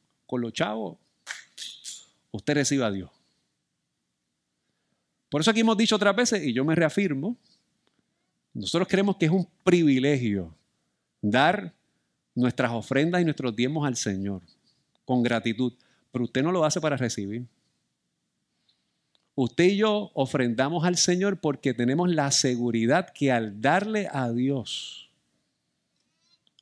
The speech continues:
lo hacemos porque Él nos ha dado a nosotros primero. Lo hacemos porque realmente estamos agradecidos de lo que Él nos ha dado.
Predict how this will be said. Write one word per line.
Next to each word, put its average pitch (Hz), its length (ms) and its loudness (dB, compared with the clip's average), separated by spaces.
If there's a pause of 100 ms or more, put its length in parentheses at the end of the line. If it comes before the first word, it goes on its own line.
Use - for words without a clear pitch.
lo 110 140 0
hacemos 180 360 0
porque 117 280 -6
Él 110 60 -2
nos 113 120 -4
ha 110 60 -4
dado 101 180 -4
a 98 40 -4
nosotros 98 380 -8
primero. - 340 -14 (1600)
Lo 127 180 4
hacemos 196 300 4
porque 156 300 0
realmente 165 460 2
estamos 170 320 0
agradecidos 131 1200 2
de 120 100 -6
lo 110 100 -6
que 117 80 -6
Él 113 60 -2
nos 110 140 -4
ha 101 100 -4
dado. 117 300 -12